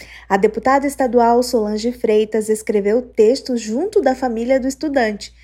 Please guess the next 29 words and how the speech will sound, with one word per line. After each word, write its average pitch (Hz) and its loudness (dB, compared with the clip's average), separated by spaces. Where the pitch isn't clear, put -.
Após 247 2
a 226 0
aprovação, 190 -2
dada 208 2
no 190 -2
dia 175 0
oito 233 2
de 185 -6
agosto, 175 -6
o - -6
projeto 233 2
agora 185 0
aguarda 208 -2
a - -4
sanção 226 -4
do 226 -6
governador 262 2
Tarcísio 190 -4
de 226 -6
Freitas. - -10
Segundo 339 0
Arthur, 320 0
a 277 0
ideia 208 2
do 214 2
protocolo 202 0
surgiu 240 0
a 262 2
partir 269 -4